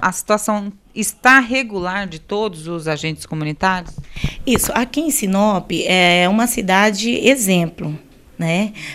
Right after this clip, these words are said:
Speaker 2: A gente recebe, a gente é efetivados, é... só que a homologação ainda tá em dúvidas. A gente está brigando por essa homologação. Por quê?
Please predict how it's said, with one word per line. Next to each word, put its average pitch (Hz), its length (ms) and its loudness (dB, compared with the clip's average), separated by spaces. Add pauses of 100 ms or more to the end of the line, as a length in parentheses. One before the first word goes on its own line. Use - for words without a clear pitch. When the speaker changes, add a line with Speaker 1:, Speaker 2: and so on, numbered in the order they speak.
(120)
Speaker 2:
A 180 100 -6
gente 190 340 -2
recebe, 190 640 2
a 170 40 -4
gente 170 300 -6
é 165 100 -4
efetivados, 175 1080 -2 (400)
é... 165 640 -2
só 262 200 -2
que 269 120 -2
a 247 100 0
homologação 233 1080 2
ainda 240 800 0 (260)
tá 254 320 2
em 262 160 4
dúvidas. 170 800 -2 (480)
A 180 100 -4
gente 196 300 -2
está 208 200 -2
brigando 220 440 2
por 240 100 -2
essa 220 220 0
homologação. 220 640 2
Por 240 220 -6
quê? 156 280 -4